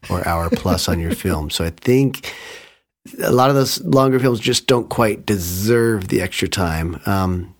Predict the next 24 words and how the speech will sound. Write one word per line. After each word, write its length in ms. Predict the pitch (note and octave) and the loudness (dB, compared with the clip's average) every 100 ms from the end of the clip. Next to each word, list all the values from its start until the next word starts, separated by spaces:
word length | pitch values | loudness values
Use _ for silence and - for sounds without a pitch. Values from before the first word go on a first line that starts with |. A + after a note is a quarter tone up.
| _ _ _ _ | _ _ _ _
Once 260 | A2 E3+ | 0 0
Upon 240 | G3 E3+ E3 | 0 0 0
a 40 | |
Time 180 | C3+ C3+ | 2 2
in 60 | A2+ | 4
the 80 | |
West, 380 | A2 A#2+ A2+ - | 2 2 0 -2
really, 400 | - A#2+ B2 A2+ - _ | 0 2 2 -2 -12 _
it 120 | - - - | -6 -6 -6
seemed 380 | - - D3+ D3 | -2 2 4 4
to 60 | |
be 320 | A2+ A#2+ A#2+ A2 - - | 2 2 2 2 -4 -6
the 160 | B2 | -2
right 300 | G#2 A#2 G2+ | 2 2 2
length, 420 | G2+ A#2 F#2 - | 0 0 -2 -6
even 300 | A2 A2 A2+ | -2 2 2
though 200 | G#2+ G#2+ G#2+ | 2 2 0
it's, 320 | - - - | 0 -4 0
because 280 | A#2 - A2+ | -2 0 -2
it's 160 | A2 | 0
so 400 | - - A#2+ B2 | 0 2 4 2
contemplative 680 | A2+ G2+ F2 G#2+ G#2+ F#2+ E2 | 2 -2 2 0 2 0 -2
and, 120 | E2+ F#2 F2+ | -2 -2 -2
and 300 | F#2+ F2+ | -2 -2